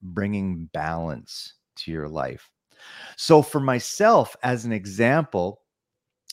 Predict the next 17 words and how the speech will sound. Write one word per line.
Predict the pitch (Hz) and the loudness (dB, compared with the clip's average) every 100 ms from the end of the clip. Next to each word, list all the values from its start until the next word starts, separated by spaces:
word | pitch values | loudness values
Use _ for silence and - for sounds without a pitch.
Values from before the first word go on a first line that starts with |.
| - | -4
assertive | 107 - - 160 175 160 135 _ _ _ _ | -2 -2 2 2 4 2 -2 _ _ _ _
behavior, | 104 135 110 135 135 131 110 95 87 120 - _ _ _ _ _ _ _ | 0 0 2 4 4 4 0 0 0 -2 -8 _ _ _ _ _ _ _
low, | 113 110 117 131 165 170 170 165 _ _ - | -6 0 4 4 4 2 0 -4 _ _ -6
uh, | 113 110 107 104 90 - | 0 2 2 0 -4 -4
impulse | 135 160 160 - 127 98 - | 0 2 0 0 2 2 -4
control. | - 85 - 85 73 78 127 147 _ _ _ _ _ _ _ _ _ _ _ _ _ _ _ - | -12 -12 -6 -4 -2 -2 -4 -6 _ _ _ _ _ _ _ _ _ _ _ _ _ _ _ -6
Could | 135 | -4
you | 127 139 | -2 -4
see | - 165 | -4 -2
how | 156 147 143 | 0 0 0
this | 139 | -2
could | 127 127 107 | -4 -10 -2
maybe | 98 92 101 | -2 -2 -2
get | 101 92 | -2 -4
someone | - 78 73 76 80 | -8 -8 -6 -6 -6
in | 95 | -8
trouble? | - 131 123 - - - | -6 -6 -6 -6 -12 -14